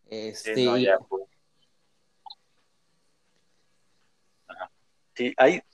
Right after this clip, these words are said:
Speaker 3: estaba, estaba bien, estaba, estaba viendo por ahí un tuit, compas, que, este, hablando precisamente de que
Speaker 1: <laughs>
Speaker 3: nos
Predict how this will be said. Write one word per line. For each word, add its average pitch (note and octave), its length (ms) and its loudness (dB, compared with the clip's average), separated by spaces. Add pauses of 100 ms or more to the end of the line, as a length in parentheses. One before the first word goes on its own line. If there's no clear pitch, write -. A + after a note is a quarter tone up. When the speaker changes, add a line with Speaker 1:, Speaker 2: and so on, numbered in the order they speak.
Speaker 3:
estaba, C3 400 2
estaba E3+ 280 6
bien, D3 200 6 (100)
estaba, C3+ 400 6
estaba C#3+ 240 4
viendo D#3 240 4
por G#2+ 120 0
ahí G#2+ 140 -2
un A#2+ 120 -6
tuit, G#2 300 -4 (300)
compas, A2+ 520 -2 (300)
que, A2 680 -2 (440)
este, G2+ 440 0
hablando G#2+ 320 6
precisamente G#2+ 580 2
de F3+ 220 6
que E3 100 0
Speaker 1:
<laughs> - 0 -
Speaker 3:
nos - 300 -8